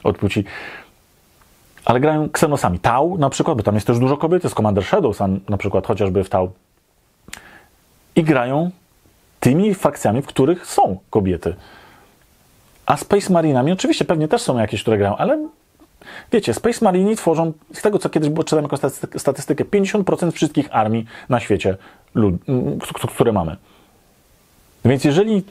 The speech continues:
ograniczymy kobiety tylko do połowy, no to Games Workshop robi sobie strzał, s-, sami sobie strzelają w nogę tak naprawdę.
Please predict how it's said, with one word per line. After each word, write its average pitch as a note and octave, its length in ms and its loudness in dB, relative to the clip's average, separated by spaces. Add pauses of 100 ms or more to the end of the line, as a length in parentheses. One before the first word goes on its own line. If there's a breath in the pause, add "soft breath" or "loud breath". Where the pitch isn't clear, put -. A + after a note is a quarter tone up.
(540 soft breath)
ograniczymy C3+ 440 2
kobiety E3+ 280 2
tylko - 280 0
do E3 80 2
połowy, A#2+ 500 2
no F3+ 100 -4
to F#3 140 -2
Games F3+ 280 0
Workshop F3+ 220 0
robi F3+ 160 2
sobie F#3 260 2
strzał, F3+ 360 0 (260 loud breath)
s-, - 280 -6
sami F#3 300 0
sobie E3 180 0
strzelają E3+ 280 0
w E3+ 80 -2
nogę D#3 220 2
tak - 160 -6
naprawdę. F2 420 -2